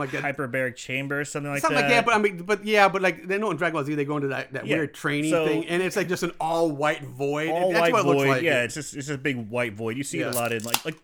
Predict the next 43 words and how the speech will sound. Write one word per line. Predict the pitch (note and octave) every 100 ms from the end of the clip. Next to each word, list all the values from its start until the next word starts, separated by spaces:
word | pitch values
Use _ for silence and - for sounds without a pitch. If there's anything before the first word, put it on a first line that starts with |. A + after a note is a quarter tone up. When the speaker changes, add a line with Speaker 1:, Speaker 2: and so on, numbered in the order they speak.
| -
Speaker 2:
the | F3+
Matrix, | F#3+ F#3 B2 G2 C3
right? | C#3
Before | C#3+ D#3 D3
they | C#3+ C3+
launched | C3 F3 F3+ D#3+ D#3
all | D3
the | C3
programs, | F#3+ G3 D3 C3 A#2+ A#2+
they | C3
were | C3
in | B2+
this | A2+
white | A2 A#2+ A2 G2
void. | G#2+ G#2 F2 E2+
Speaker 1:
Oh, | G#3+ A3
yeah. | G#3+ E3 A2+ - -
Speaker 2:
Yeah. | A2+ D3+
Speaker 1:
Yeah. | C#3 A2 -
Something, | - F3 D#3
yeah. | E3+ C3+ - _ _ _ - -
Um, | F3 F3 F#3
and | F#3+
she's | G#3+
laying | F#3 E3+
down, | D#3 D3+ C#3+
hooked | D#3 D#3+
up |
to, | C#3+
like, | C#3
all | C#3
these | C3
electrodes, | B2+ A#2+ - B2 A#2+ B2 B3+
and, | - - - - - _
um, | C#3 C3 B2 A#2+ A2 _ _ _ _ -
basically | D#3+ B3+ B3+ G#3+
we | F#3+
find | F#3+ F3+
out |
that | D3
she | - - A3+ A#3+ A#3+ G3
is, | F#3+ F3+ D#3+ D3 C3+ - _ _ _ _ _ _ _ _ _ _ _ _ _
<sighs> | -